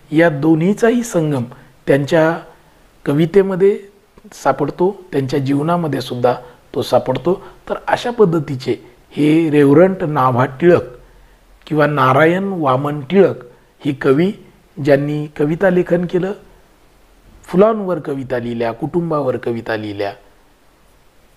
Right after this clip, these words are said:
त्याचबरोबर अभंगांजली आणि ख्रिस्तायन नावाचे दोन ग्रंथसुद्धा लिहिले. तर या कवीच्या कवितेचा आढावा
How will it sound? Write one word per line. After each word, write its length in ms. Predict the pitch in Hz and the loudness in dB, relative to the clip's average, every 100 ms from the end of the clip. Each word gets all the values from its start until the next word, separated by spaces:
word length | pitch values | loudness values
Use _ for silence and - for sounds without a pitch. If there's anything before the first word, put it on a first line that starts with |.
| _ _ _ _ _ _ - | _ _ _ _ _ _ 0
त्याचबरोबर 600 | 196 202 180 139 123 117 - - _ _ | 0 2 0 -2 -2 -4 -8 -20 _ _
अभंगांजली 840 | 117 135 170 214 190 160 131 117 117 | -2 2 2 2 -2 -2 -4 -4 -6
आणि 220 | 120 131 | -8 -8
ख्रिस्तायन 540 | 131 147 - 190 185 180 | -6 -6 -2 2 2 2
नावाचे 480 | 165 131 123 117 123 | -2 -4 -4 -4 -4
दोन 240 | 120 117 | -2 -4
ग्रंथसुद्धा 680 | 113 113 117 151 - 139 120 | -2 -2 -2 -6 -4 -2 -2
लिहिले. 340 | 107 101 95 87 - - _ | -2 -4 -6 -8 -12 -20 _
तर 260 | 151 147 151 156 - - - | 2 2 2 -4 -14 -14 0
या 140 | 135 | 2
कवीच्या 500 | 131 135 131 131 131 | 2 -4 -4 -4 -4
कवितेचा 540 | 131 127 120 120 113 113 | -4 -6 -6 -6 -2 0
आढावा 340 | 113 113 120 | 0 -2 -4